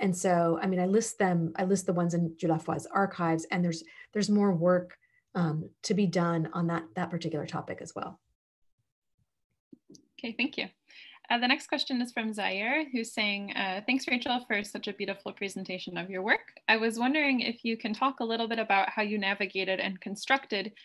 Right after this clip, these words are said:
Speaker 2: your theoretical framework, um, dealing with, I guess, contemporary theories of trans, queer studies, and nineteenth century French literature."
Speaker 1: Mm-hmm. Um, yeah,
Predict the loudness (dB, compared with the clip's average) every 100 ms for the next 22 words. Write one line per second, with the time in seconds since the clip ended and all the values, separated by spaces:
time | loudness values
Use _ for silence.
0 | -6 0 2 4 4 6 4 2 -6 -4
1 | -4 -4 -6 -8 -6 -6 -4 -4 -4 -2
2 | -4 -6 -6 0 2 2 -2 -14 -20 -20
3 | -4 0 2 4 4 4 4 2 2 0
4 | -4 0 0 -2 -2 -2 0 0 0 2
5 | 0 0 -2 -4 -8 -6 -8 -6 -6 -6
6 | -6 -6 -6 -6 -8 -8 -12 -14 _ _
7 | -10 -6 -6 -8 _ _ -20 -20 -20 -18
8 | -20 -20 _ -2 2 4 4 0 -6 _
9 | _ -10 -2 0 0